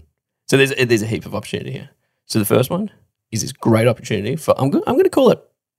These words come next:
proxy services, right? So imagine that, like, what the P O boxes were back in the day, where you didn't want someone to know where you lived, Charlie, and so you go and send everything to a P O box, and then the Australian Post Office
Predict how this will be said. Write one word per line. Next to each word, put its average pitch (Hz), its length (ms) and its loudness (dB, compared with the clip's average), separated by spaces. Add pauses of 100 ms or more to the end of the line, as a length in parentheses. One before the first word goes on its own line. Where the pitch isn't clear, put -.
proxy - 600 -4 (360)
services, - 640 -4 (960)
right? 117 300 2
So 107 320 4
imagine 123 640 0
that, 101 340 -2 (340)
like, 180 180 2
what 208 160 2
the 190 80 0
P 185 340 0
O 143 100 6
boxes - 480 -2
were 117 320 0
back - 260 -10
in - 80 -4
the - 80 -8
day, - 320 -10 (280)
where 113 180 0
you 127 100 0
didn't 156 140 0
want 156 140 2
someone 147 180 0
to 131 80 0
know 127 100 4
where 127 120 4
you 107 80 -2
lived, 135 340 -6
Charlie, 165 320 -2 (120)
and - 80 -10
so 120 60 4
you 113 120 2
go 113 140 2
and 113 100 -4 (140)
send 110 220 0
everything 135 260 -2
to 101 100 0
a 78 40 -2
P 95 160 0
O 92 80 4
box, - 320 -4 (160)
and 110 160 2
then 110 300 -2 (520)
the 117 60 0
Australian 110 280 0
Post - 240 -4
Office 131 260 -4